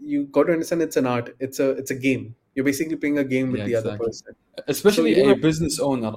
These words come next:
Speaker 2: especially a business owner who is, you know, that's his product, that's his baby, and these guys are saying, "No, it's three dirhams, one dirham." They w-, he would get very emotional and immediately burn the bridge. Like, he would go insane.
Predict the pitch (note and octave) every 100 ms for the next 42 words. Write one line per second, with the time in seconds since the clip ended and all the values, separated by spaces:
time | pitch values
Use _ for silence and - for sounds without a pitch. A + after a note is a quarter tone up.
0 | - - - D#3 G3 F3+ C3+ D3+ D3+ -
1 | C3+ B2 A2+ A#2+ A2+ A2+ G#2+ - _ _
2 | F#3+ B2+ A#2+ D3 - C#3+ A2+ B2+ D#3 C#3+
3 | - C3 B2 - A#2 A2 C#3+ C#3 B2 A#2
4 | A#2 A2+ - _ - D3+ D3 D3 C3+ B2+
5 | B2 - C3+ C3 B2 C3 D3 B2+ - C#3+
6 | D3 C3 A#2+ A2 B2 E3+ E3+ C#3+ A#2 A2
7 | - _ _ _ _ C3 F#3 A#3 C#3+ A3+
8 | B3+ E3+ G#3 F#3 C#3 C3 E3 G3 F3 D3+
9 | D3 D#3+ D#3 D3 C3 C3 C#3+ G3 G3 E3
10 | D3+ B2+ A#2 - _ _ - D3 D3 C3
11 | A#2+ A2+ C3 A#2 - - - C#3 C#3 G3
12 | G3+ F#3+ E3+ C#3 F#3 F#3 C#3 A2+